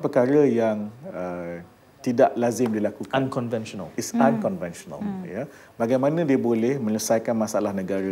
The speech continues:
Speaker 1: dia,
Speaker 2: Hmm.
Speaker 1: maknanya kapal terbang dia
Speaker 2: Hmm.
Speaker 1: dan sebahagian daripada penumpang itu, arwah itu adalah, apa ni, mendiang itu semua,
Speaker 2: Rakyat
Speaker 1: uh,
Speaker 2: Malaysia.
Speaker 1: daripada kita, ya.
Speaker 2: Ya.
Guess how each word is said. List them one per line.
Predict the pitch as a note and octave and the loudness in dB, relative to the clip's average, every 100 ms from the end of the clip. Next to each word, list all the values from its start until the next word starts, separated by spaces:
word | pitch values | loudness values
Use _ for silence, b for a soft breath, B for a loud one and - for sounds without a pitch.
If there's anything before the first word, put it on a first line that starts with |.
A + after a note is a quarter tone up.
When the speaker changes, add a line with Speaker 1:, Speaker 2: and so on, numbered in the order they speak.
| F#2 | -2
Speaker 1:
dia, | F2 E2+ C3 G#2 | -4 -6 -8 -12
Speaker 2:
Hmm. | F#2 | -8
Speaker 1:
maknanya | D2 G2 G2 F#2+ | -6 -4 -4 -6
kapal | E2 F#2+ | -8 -6
terbang | G2+ F#2 F#2+ | -4 -2 -2
dia | F2+ G2+ G2+ | 0 2 2
Speaker 2:
Hmm. | G2+ | 2
Speaker 1:
dan | F#2+ F2 - B B | -2 -4 -12 B B
sebahagian | - F#2 F#2+ F#2+ G2 F#2+ | -12 -6 -6 -2 -2 -2
daripada | F2+ F#2+ | -4 -6
penumpang | F#2+ F#2+ F#2+ - F#2 F2 | -6 -6 -6 -2 -4 -4
itu, | F#2 - G2 | -8 -6 -2
arwah | G2 F#2+ G2 G2 | 0 2 0 -2
itu | - G2+ | -4 -4
adalah, | F#2 F#2 F2+ | -2 -2 -2
apa | D#2+ - G2 | -2 -4 -4
ni, | A#2+ | -4
mendiang | G#2 G2+ G2+ F#2+ | -2 0 2 0
itu | F#2+ A2+ | -2 -6
semua, | G#2+ G2+ G#2 G#2 B B B | -6 -4 -4 -4 B B B
Speaker 2:
Rakyat | |
Speaker 1:
uh, | C3 - - | 0 2 0
Speaker 2:
Malaysia. | G2+ G#2+ | 0 2
Speaker 1:
daripada | G#2+ G#2+ G2+ | 4 4 2
kita, | - - D2 | 0 -2 -2
ya. | |
Speaker 2:
Ya. | D#2 | 0